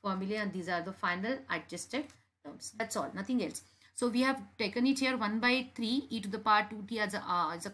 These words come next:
common outside from both the terms, and remaining as six cos of three t plus seven sine of three t as the final answer,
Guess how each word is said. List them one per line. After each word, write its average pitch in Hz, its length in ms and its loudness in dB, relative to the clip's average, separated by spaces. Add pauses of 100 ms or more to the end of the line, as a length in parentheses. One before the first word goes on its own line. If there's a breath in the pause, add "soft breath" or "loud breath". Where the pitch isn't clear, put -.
(120)
common 240 320 4
outside 220 500 0 (300 loud breath)
from 208 180 0
both 220 180 2
the 254 100 2
terms, 254 340 2
and 190 200 -2
remaining 214 500 2 (300 loud breath)
as 196 200 4
six - 320 -2
cos 202 320 2
of 208 160 -6
three 208 220 -8
t 277 160 0
plus 202 220 -4
seven 240 380 0
sine 185 320 -2
of 277 160 2 (380 soft breath)
three 190 140 -4
t 196 140 -4
as 165 200 0
the 311 160 2
final 160 400 -2
answer, - 300 -8